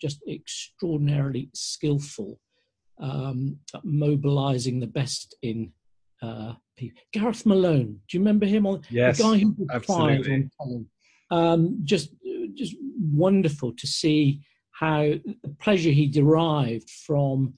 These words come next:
Speaker 1: um, allowing other people to, sh-, to shine and bring their talents to the, so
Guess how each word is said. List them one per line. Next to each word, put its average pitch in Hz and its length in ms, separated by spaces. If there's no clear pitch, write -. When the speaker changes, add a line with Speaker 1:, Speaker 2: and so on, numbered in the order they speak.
Speaker 1:
um, 156 540
allowing 160 440
other 139 140
people 139 300
to, 127 60
sh-, - 120
to 143 80
shine 123 520
and 143 80
bring 143 180
their 131 140
talents 131 680
to 131 80
the, 120 160
so 214 220